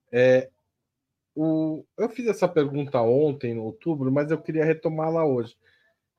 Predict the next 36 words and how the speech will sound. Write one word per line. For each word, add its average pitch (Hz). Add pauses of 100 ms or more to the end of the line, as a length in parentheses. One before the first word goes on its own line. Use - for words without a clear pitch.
É, 139
manifestações 156
pró-Palestina 165
têm 156
crescido 143
no 131
mundo 139
todo, 156
com -
milhões 156
de -
pessoas 135
tomando 127
as 139
ruas, 170 (640)
sobretudo 151
no 175
mundo 147
islâmico, 165
mas 170
também 160
em -
alguns 147
países 139
centrais, 160
como 143 (560)
o 123
Reino 120
Unido, 139
a 104
França 131
e 147
o 135
próprio 110
Estados 123
Unidos. 110